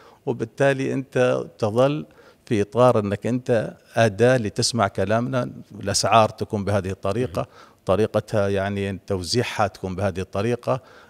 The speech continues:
Speaker 1: لا تعطيها ل-، ل-، ل-، ل-، ل-، ل-، لأشخاص، يعني لدول نحن لسنا راضين عنها. بالتالي أنت لا تملك القرار، خلينا نقول، نكون على المكشوف، أنت
Speaker 2: مهم.
Speaker 1: لا تملك القرار أيضًا. بالتالي نحن للأسف الشديد،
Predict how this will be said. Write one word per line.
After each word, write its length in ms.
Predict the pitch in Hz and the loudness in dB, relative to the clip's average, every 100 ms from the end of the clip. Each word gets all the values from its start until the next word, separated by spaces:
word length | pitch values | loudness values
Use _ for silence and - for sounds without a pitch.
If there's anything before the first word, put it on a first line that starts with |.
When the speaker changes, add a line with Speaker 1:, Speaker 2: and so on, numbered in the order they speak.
| - | -2
Speaker 1:
لا 160 | 98 113 | 0 2
تعطيها 520 | 95 101 107 95 98 | 2 0 -2 -4 -2
ل-، 60 | |
ل-، 260 | 92 92 90 | -2 -4 -4
ل-، 280 | 92 92 92 | -4 -4 -6
ل-، 280 | 92 90 87 | -6 -6 -8
ل-، 520 | 92 90 90 90 87 | -8 -8 -8 -10 -8
ل-، 200 | 92 95 | -8 -6
لأشخاص، 640 | 98 85 - 107 101 - | -6 -6 -4 0 0 -2
يعني 280 | 92 98 98 | -4 -4 -4
لدول 420 | 98 117 104 87 - | 0 0 0 -2 -8
نحن 540 | 98 - 101 92 90 85 | -8 -6 -6 -8 -10 -8
لسنا 420 | 101 - 98 92 | -6 -6 -6 -6
راضين 440 | 85 95 92 101 | -4 -4 -4 -4
عنها. 360 | 90 107 110 135 - - - _ 160 | -4 -4 -4 -8 -12 -20 -20 _ -4
بالتالي 540 | 170 - 208 180 156 | -2 4 4 4 0
أنت 260 | 175 - 160 | -2 -2 0
لا 180 | 160 | 0
تملك 380 | 160 147 127 113 | -2 -2 -4 -4
القرار، 480 | 107 - 104 95 87 - | -4 -2 0 2 0 -6
خلينا 260 | 120 113 | -4 -4
نقول، 340 | 98 107 101 104 | -4 -6 -6 -6
نكون 260 | - 117 | -4 0
على 120 | 101 | 0
المكشوف، 340 | 98 101 156 143 | -2 -4 -8 -6
أنت 140 | 131 | -4
Speaker 2:
مهم. 100 | 135 | -2
Speaker 1:
لا 80 | 131 | -2
تملك 340 | - 107 101 | -4 -10 -8
القرار 480 | 92 - - 101 92 | -10 -10 -12 -12 -12
أيضًا. 240 | 92 87 92 _ - - - _ | -14 -14 -18 _ -20 -20 -20 _
بالتالي 800 | - - 240 226 214 202 180 160 | -16 2 4 6 4 4 2 0
نحن 520 | - 160 165 175 175 | -4 -4 -2 0 0
للأسف 460 | 160 156 160 - 151 | 2 2 2 2 0
الشديد، 500 | - 135 143 160 | 0 0 2 -2